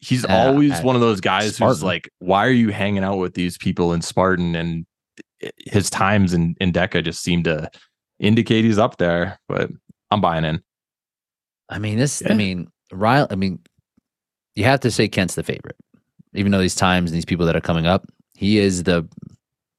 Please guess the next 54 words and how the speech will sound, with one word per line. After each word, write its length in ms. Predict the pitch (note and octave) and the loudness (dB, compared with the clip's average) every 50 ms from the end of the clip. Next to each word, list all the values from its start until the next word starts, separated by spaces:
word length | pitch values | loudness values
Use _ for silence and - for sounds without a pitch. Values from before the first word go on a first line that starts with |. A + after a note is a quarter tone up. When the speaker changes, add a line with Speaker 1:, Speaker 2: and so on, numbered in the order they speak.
| _ _ - | _ _ 0
Speaker 2:
reigning 240 | G#2+ A#2+ B2 A#2+ A2+ | 2 2 4 4 4
world 180 | A2 G#2+ G2+ | 4 2 2
champion, 560 | - - F#2+ F2+ E2 F2 F2 F2 F2 F2 - _ _ _ _ _ _ _ _ | 2 0 0 0 0 -2 -4 -4 -6 -8 -12 _ _ _ _ _ _ _ _
former 260 | - - G#2+ G#2+ G#2 | -4 0 2 4 4
world 160 | G2+ G2 F#2+ | 4 4 4
record 240 | F2+ F2+ F2 - F2 | 2 0 0 0 0
holder. 400 | E2+ F2 E2+ D#2+ E2 E2 E2 E2+ - _ _ _ _ _ _ _ _ - | 0 0 0 2 0 0 -2 -4 -8 _ _ _ _ _ _ _ _ -6
Speaker 1:
But 60 | - | -6
he's 100 | - - | -4 -2
sick. 540 | - - - - F#2 - - - - - - _ _ _ _ _ _ _ _ _ _ _ _ _ _ _ _ _ | -4 -2 0 0 0 0 -2 -8 -14 -16 -16 _ _ _ _ _ _ _ _ _ _ _ _ _ _ _ _ _
Speaker 2:
He'll 80 | - E2 | -4 -4
be 100 | - - | -4 -4
fine. 320 | - - - - - - - - | -6 -8 -10 -10 -10 -12 -12 -8
He's 120 | - F2+ F2 | -6 -2 0
gonna, 140 | F#2 E2+ D#2 | 0 2 2
but 100 | D2 E2 | 2 2
he's 100 | E2 - | 2 0
Speaker 1:
I 60 | F2 | 0
know, 40 | D#2+ | -2
Speaker 2:
gonna 140 | D2+ - - _ - | -4 -6 -10 _ -14
Speaker 1:
just 340 | - - - - - - - _ _ _ _ _ _ _ _ | -12 -12 -10 -12 -14 -16 -20 _ _ _ _ _ _ _ _
Speaker 2:
yeah. 200 | - - - - - _ _ _ - - - _ | -10 -10 -10 -12 -14 _ _ _ -20 -20 -20 _
And 140 | - - G2+ G#2 | -12 -8 -4 -2
then 80 | A#2+ | 0
Speaker 3:
Rylan 380 | A#2 A2+ C3+ D#3+ F3 F#3+ G3 F3+ | 0 2 2 2 4 4 4 4
is 160 | E3+ C#3+ A#2+ | 4 2 2
just, 200 | C3 C#3+ C3+ - | 0 -2 0 0
like, 140 | E3 C#3+ C#3 | 0 0 2
the 220 | - D3+ C#3+ - _ - | 2 0 0 -2 _ -4
ultimate 640 | B2+ A#2+ C3 B2+ - - D#3 D3+ D3 C#3+ C#3+ C#3+ - _ _ _ _ _ _ _ _ _ _ _ _ _ _ _ _ _ - _ - | -2 -2 -2 0 0 2 2 4 2 2 0 -2 -4 _ _ _ _ _ _ _ _ _ _ _ _ _ _ _ _ _ -20 _ -6
Speaker 1:
Do 80 | A#2+ C#3 | -2 0
you 60 | C#3 | 2
Speaker 3:
M 80 | A#2+ A2+ | 2 2
A 60 | A2 | 2
B 40 | C3 | 2
Speaker 1:
pick 160 | B2 A#2 B2 | 2 0 0
Speaker 3:
to 80 | A#2 A2+ | 0 -2
Speaker 1:
him? 60 | A2 | 0
Speaker 3:
throw 180 | G2+ B2 A#2+ A#2 | 0 0 0 0
into 100 | A2+ A#2 | 0 0
the 80 | A2+ | -2
Speaker 1:
Yeah. 80 | A2+ A2 | -2 -2
Speaker 3:
middle 180 | A2+ A2 A2 A2+ | -2 -2 -2 -4
of 100 | A2 G#2 | -4 -6
a 80 | G#2+ G2+ | -8 -6
field. 320 | - B2+ A#2 A2 F#2+ F#2 | -2 -2 -2 -2 -2 -4
Like, 140 | F#2 F#2+ - | -8 -6 -6
what 360 | E3 D#3 D#3 E3+ E3+ E3+ E3+ | -4 -2 0 2 2 2 2
is 140 | F3 E3+ D3+ | 0 2 2
gonna 160 | E3 E3 D#3 | 2 2 2
happen 380 | D#3 D#3 C#3+ C#3+ C3+ D3 C3+ B2 | 2 2 2 0 0 0 2 2
when 100 | B2 B2 | 2 2
he 140 | B2+ A#2+ | 2 0
lands? 440 | A#2 A2+ G#2+ F#2+ F2+ F2+ F2+ - - | 0 -2 -4 -6 -8 -10 -14 -16 -18